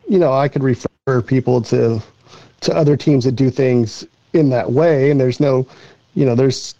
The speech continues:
lots of different ways to do a paranormal investigation. That's not how we do it, but it doesn't mean that's the wrong way. There are wrong ways to do paranormal investigations, but, you know, there are some psychic people out there that are pretty talented and, and can do,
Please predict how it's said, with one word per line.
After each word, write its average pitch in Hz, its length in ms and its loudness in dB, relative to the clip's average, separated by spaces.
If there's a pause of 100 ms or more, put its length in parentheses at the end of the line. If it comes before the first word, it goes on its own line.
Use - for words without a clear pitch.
(120)
lots 160 260 0
of 143 60 -2
different 139 280 -2
ways 135 260 0
to 123 120 -2
do 139 300 -2
a 123 40 -4
paranormal 127 420 0
investigation. 120 680 -2
That's 127 240 -2
not 120 120 -2
how 117 140 -2
we 127 160 0
do 120 220 0
it, 139 240 -2
but - 280 -4 (520)
it 131 60 -2
doesn't 127 280 -2 (380)
mean 120 160 0
that's 110 220 -8
the 113 100 -4
wrong 127 260 0
way. 123 100 2
There 123 160 0
are 185 240 2
wrong 127 280 2
ways 113 160 -2
to 127 60 -8
do 123 100 0
paranormal 110 340 -2
investigations, 107 680 -4
but, 123 220 -2 (680)
you - 80 -4
know, - 120 -4
there 131 180 -2
are 143 220 0
some 135 200 -2
psychic 127 420 -2
people 127 240 0
out 120 180 -2
there 131 160 0
that 156 100 2
are 120 140 0
pretty 131 380 0
talented 135 560 0
and, 120 180 0
and 127 240 0
can 123 220 -2
do, 127 440 0